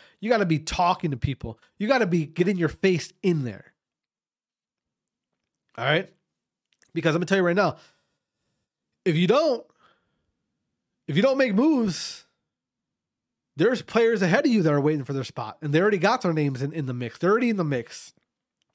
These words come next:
They're already in Discord and, and, and, and TeamSpeak, uh, um, channels. So, <sighs> excuse me.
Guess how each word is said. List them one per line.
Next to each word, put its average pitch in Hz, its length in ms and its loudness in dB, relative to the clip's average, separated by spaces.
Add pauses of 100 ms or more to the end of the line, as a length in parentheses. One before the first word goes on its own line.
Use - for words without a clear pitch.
(200)
They're 202 300 2
already 226 320 2
in 160 120 0
Discord 123 580 -6
and, 139 300 -6
and, 135 160 -6
and, 120 240 -8 (340)
and 135 180 -6
TeamSpeak, 131 560 -6
uh, 120 340 -8 (420)
um, 117 360 -14 (160)
channels. 120 440 -8 (1120)
So, 147 400 -2 (1120)
<sighs> - 60 -16 (1300)
excuse - 320 -20
me. 95 140 -20